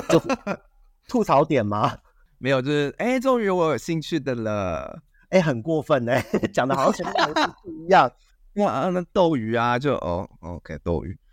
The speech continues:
Speaker 1: 哎，这反应真的太过分了。那你现在在纽约，你在，呃，台湾的是海水缸，那在纽约你现在有养？
Speaker 2: 我就养了一只纸巾娃娃，然后我有养一只，天哪，这个给妈妈听到会被骂。我有养一只青蛙，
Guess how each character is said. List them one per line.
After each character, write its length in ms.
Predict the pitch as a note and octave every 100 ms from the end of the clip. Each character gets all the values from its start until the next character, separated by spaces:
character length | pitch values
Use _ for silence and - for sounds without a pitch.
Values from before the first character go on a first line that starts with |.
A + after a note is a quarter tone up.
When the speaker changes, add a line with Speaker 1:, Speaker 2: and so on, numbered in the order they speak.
| _ _ G3
Speaker 1:
哎， 60 | B3+ B3+ - - - _ _ -
这 120 | E3
反 240 | - A2
应 80 | D3
真 80 | D3
的 80 | C3+
太 140 | D3
过 220 | B2+ C#3
分 180 | C3+ C3
了。 160 | A2 - -
那 120 | C4
你 120 | C4+ D#3+
现 100 | A#3
在 80 |
在 180 | G#3 A3 F#3+
纽 260 | D3 A#2+
约， 260 | D3+ D#3 D#3
你 60 | C3+
在， 200 | G3+ G3+ - -
呃， 320 | C#3+ C#3 C3
台 300 | B2+ - D#3
湾 240 | F#3+ A3+ A3+
的 100 | A3
是 300 | - G#3 D3
海 120 | C#3
水 120 | C#3 A2
缸， 160 | B2+
那 140 | F3+ G3
在 260 | F3 C3 - _
纽 200 | C#3+ A#2
约 120 | C3+
你 120 | D#3 G#2+
现 120 | C3+
在 60 |
有 160 | A#2 A2
养？ 180 | A2+ - -
Speaker 2:
我 120 | -
就 120 | C3 D#3
养 220 | A#2 F#2
了 100 | G#2+
一 100 | A2+
只 200 | A#2 A2+
纸 180 | F#2 -
巾 200 | F#2 F#2+
娃 240 | D#2+ D2+
娃， 640 | D#2+ D#2 D#2+ C#2+ D2 A2+ C#3+
然 140 | F2 F#2+
后 320 | A2 F#2 C#2
我 100 | F#2+
有 100 | F#2+
养 200 | G2 C2+
一 100 | -
只， 260 | - F2 F2+ - - _ _
天 160 | - A2
哪， 140 | G2+
这 100 | F#2+
个 60 | F#2
给 100 | F2+
妈 120 | A#1+
妈 160 | E2+ E2
听 180 | F2 E2+
到 140 | E2
会 80 | E2
被 80 | E2
骂。 180 | D#2 B1+
我 120 | G2+
有 80 | G#2
养 180 | G2 F2
一 40 |
只 100 | F2
青 380 | D#2+ - E2 D#2+
蛙， 380 | D#2+ D#2+ F2+